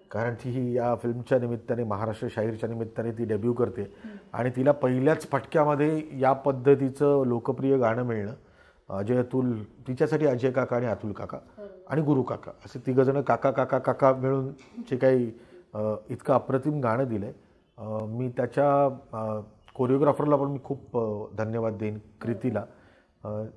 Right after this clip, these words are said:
Speaker 1: त्या, त्या सगळ्यांचं यश आहे आणि मेन म्हणजे सिन्सिअरिटी, अ, सनाची पण आहे.
Speaker 2: बरोबर.
Speaker 1: ती या सगळ्या गोष्टीमध्ये तिने केलं आणि प्रचंड आवडतं. मी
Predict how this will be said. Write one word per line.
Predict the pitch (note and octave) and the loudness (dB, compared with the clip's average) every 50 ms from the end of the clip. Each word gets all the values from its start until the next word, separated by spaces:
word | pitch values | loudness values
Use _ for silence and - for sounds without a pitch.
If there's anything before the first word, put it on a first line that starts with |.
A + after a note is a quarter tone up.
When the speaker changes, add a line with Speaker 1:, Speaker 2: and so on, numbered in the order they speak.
| - - _ _ _ | -20 -20 _ _ _
Speaker 1:
त्या, | A3 A3+ | 4 4
त्या | A3+ - - - - G#3 G#3 | 4 2 -6 0 6 6 6
सगळ्यांचं | G3+ G3+ F3 D3 D3 E3 F#3 G#3+ A3 G#3+ A3 A3+ | 6 6 4 4 6 6 4 4 4 2 0 0
यश | G#3 E3+ E3 D3+ C3+ - - | 2 4 6 4 4 4 0
आहे | A#2+ C3+ - - - | -2 -4 -4 -6 -4
आणि | C#3 C#3+ D#3 | -4 -4 -2
मेन | D3+ D3+ D#3+ E3 | -2 -2 -4 -2
म्हणजे | E3 D#3+ D#3 E3 F3 F3+ F3+ - - - - _ _ - - | -4 -4 0 0 0 0 0 -4 -12 -20 -20 _ _ -6 -4
सिन्सिअरिटी, | D3+ C#3+ - - F#3 F#3 F3 F3 G3 F#3+ F#3 F3+ E3 | -4 -2 0 2 2 2 2 0 -2 -2 0 2 2
अ, | D3+ C#3+ | 2 2
सनाची | D3+ - C3 C3 D3 C#3+ - D3+ | 2 0 2 2 2 0 0 -6
पण | C3 A#2+ F#2 | -8 -8 -8
आहे. | F2 E2+ - - - A3+ | -10 -10 -12 -12 -8 -4
Speaker 2:
बरोबर. | A#3 A3+ G#3+ G3 F#3 F#3+ | -4 -2 -4 -4 -6 -10
Speaker 1:
ती | F#3 - - B2 B2 B2+ | -14 -12 -8 -4 0 0
या | B2+ | 0
सगळ्या | B2 - A2+ B2 C3+ C3+ | 0 0 0 2 2 2
गोष्टीमध्ये | B2+ B2 A#2 - - C3+ C3 C3 B2+ C3+ | 2 0 -4 -2 -2 -2 -2 0 0 -2
तिने | B2+ - A#2+ B2 B2+ | -2 -2 -4 -4 -4
केलं | A#2+ - A#2 A2 A2 - - - - - _ _ _ _ - | -4 -4 -4 -4 -4 -4 -8 -12 -20 -20 _ _ _ _ -4
आणि | - C#3 D#3+ E3+ E3 E3 - - - _ _ _ | -2 0 2 0 0 -2 -6 -12 -18 _ _ _
प्रचंड | D3 C#3+ - G3 G3+ A3 A3 | -4 0 2 2 4 6 8
आवडतं. | E3+ C#3+ C3 A#2 A2 B2 | 6 6 6 4 2 0
मी | F3+ A3+ | 0 0